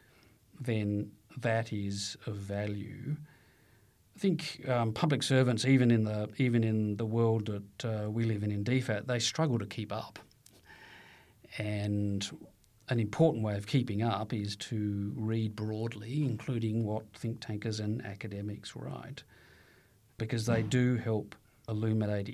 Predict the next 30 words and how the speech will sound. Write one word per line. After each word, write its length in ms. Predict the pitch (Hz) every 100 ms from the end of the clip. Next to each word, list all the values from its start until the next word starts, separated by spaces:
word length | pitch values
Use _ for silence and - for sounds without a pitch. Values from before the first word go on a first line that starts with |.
| - 143
issues 400 | - 131 - -
for 300 | - 101 98
you. 280 | 107 120 - - - - - - _ 135
I've 140 | 151
always 560 | 160 143 123 117 - - -
been 180 | 120 113
a 40 |
big 180 | 113 117
fan 420 | - 113 107 104
of 220 | 98 101 -
insight. 720 | 139 131 131 - 160 240 - - - - - - - -
It's 200 | 113 -
a 40 |
word, 320 | 110 113 113
Alan, 280 | 104 107 107
you're 200 | 107 107 104 -
probably 480 | - 120 113 107 101
familiar 460 | - 104 117 117
with. 320 | 110 113 113 - -
It's 100 | -
a 40 |
word 360 | 107 110 107 104
that 220 | 101 98 - -
intelligence 600 | 117 - 117 104 107 98
assessment 500 | 104 - 139 - 104 101
agencies 640 | 104 107 104 - 110 104
use 420 | 104 110 110 104 -
quite 340 | - 107 113
a 40 |
lot. 420 | 113 117 104 -